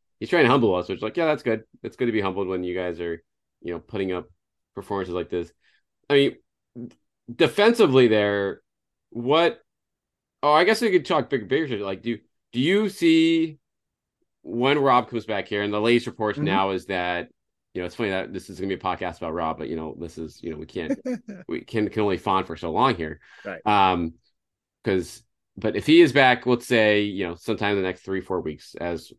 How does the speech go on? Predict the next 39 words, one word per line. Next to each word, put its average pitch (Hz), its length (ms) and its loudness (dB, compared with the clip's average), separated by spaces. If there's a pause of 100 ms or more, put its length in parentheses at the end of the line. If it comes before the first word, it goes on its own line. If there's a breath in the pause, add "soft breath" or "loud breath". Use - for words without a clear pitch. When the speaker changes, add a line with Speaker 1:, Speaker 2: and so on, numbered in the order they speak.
(100)
Speaker 1:
reports 90 400 -8
are 82 120 -4
indicating. 76 520 -6
Speaker 2:
You 147 80 -12
think 349 140 -2
it's 320 80 -8
gonna 311 140 -4
be 262 100 -6
that 262 160 -4
long? 262 300 -8 (840)
Speaker 1:
I 135 80 2
mean, 151 180 0
probably 165 240 6
not. 101 280 2 (120)
If 127 140 0
it's 143 140 -2
like, 127 280 2
if 156 120 0
his 214 160 2
agent 165 380 4
is 156 140 -2
coming 147 180 -4
out 139 100 -4
and 123 80 -6
saying, 123 300 -6
"Bye, 95 220 0
Speaker 2:
Right. 113 100 -2
Speaker 1:
Christmas," 110 440 -8
publicly, 123 640 -4 (220)
then 117 120 2
that 120 180 2
probably 113 200 2
means 101 300 -4 (440)
that's 123 160 -4
probably, 131 240 2
like, - 120 -14
plus 127 260 -2
two 117 180 -2
weeks 95 280 -8